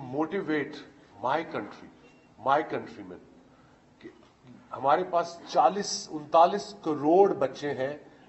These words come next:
جو پانچ سال سے عمر، کم سے عمر کے ہیں، جن کو یہ ڈیزیز ہونے کا خدشہ ہے۔ I think couple of years ago ہمارے پاس دو یا تین کیسز آئے تھے، اس سال دے سیونٹی ایٹ cases already۔ So that's very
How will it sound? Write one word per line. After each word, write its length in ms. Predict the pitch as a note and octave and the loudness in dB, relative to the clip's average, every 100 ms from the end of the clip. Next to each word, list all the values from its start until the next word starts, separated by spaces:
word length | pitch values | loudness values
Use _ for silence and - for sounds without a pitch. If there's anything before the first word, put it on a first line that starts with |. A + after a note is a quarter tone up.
| - | -12
جو 140 | C#3+ D#3 | -10 -4
پانچ 320 | C#3+ D3 D#3 - | 2 2 2 0
سال 260 | D3+ D3+ | 0 -2
سے 140 | D3+ D3 | -4 -10
عمر، 260 | B2+ B2+ B2+ - | -10 -10 -12 0
کم 180 | F3+ E3+ | 2 2
سے 180 | - C#3 | -4 -8
عمر 220 | G#2 G#2 | -8 -12
کے 160 | - | -14
ہیں، 200 | F#2 E2+ - _ _ _ _ _ - | -18 -18 -20 _ _ _ _ _ -6
جن 140 | D#3 D#3 | -6 -4
کو 120 | E3 | -4
یہ 120 | D#3 | -2
ڈیزیز 500 | C#3+ C3 B2 C3+ C3 | -2 -6 -6 -10 -10
ہونے 220 | A#2+ A#2+ A#2+ | -8 -8 -6
کا 100 | B2+ | -8
خدشہ 540 | B2 A2 - - G#2 G2+ | -6 -10 -8 -6 -6 -6
ہے۔ 180 | G#2 F2+ - - _ _ _ _ _ _ _ _ _ - - | -10 -10 -18 -20 _ _ _ _ _ _ _ _ _ -18 -6
I 60 | B2 | -4
think 160 | D#3+ | -4
couple 380 | D#3 D#3 E3 D#3+ | 2 2 2 -4
of 160 | D3+ E3 | -2 -2
years 220 | F3 F3 | -2 0
ago 240 | F#3 F3+ | 2 4
ہمارے 220 | D3 D3+ | 4 4
پاس 200 | D#3 D#3+ D3 - | 2 0 -2 -4
دو 200 | D3 E3 | -2 0
یا 100 | D#3 - | -2 -2
تین 140 | D3+ | -6
کیسز 420 | D#3+ F3 E3+ F#3 E3 | -4 -4 -4 0 2
آئے 140 | F3 | 2
تھے، 220 | F3+ G#3 - - - _ - - - - | 0 -8 -10 -18 -20 _ -20 -20 -20 -4
اس 260 | D#3+ F3 - | -4 0 8
سال 360 | D#3+ D3+ D3+ | 10 10 6
دے 60 | D3+ | -2
سیونٹی 580 | - E3+ F3 F3 D#3+ D#3+ | -4 -4 -4 -6 -4 -4
ایٹ 260 | D#3+ D#3 | -4 -6
cases 560 | C#3 - C#3 - - A#2+ | -8 -8 -12 -12 -6 -4
already۔ 460 | A#2 G2+ A2 A2+ - - - _ _ _ _ _ _ | -4 -6 -8 -8 -14 -20 -20 _ _ _ _ _ _
So 180 | C3+ B2 | -6 4
that's 320 | E3+ E3+ C3+ | 4 4 -2
very 240 | D3+ F3 | -2 -2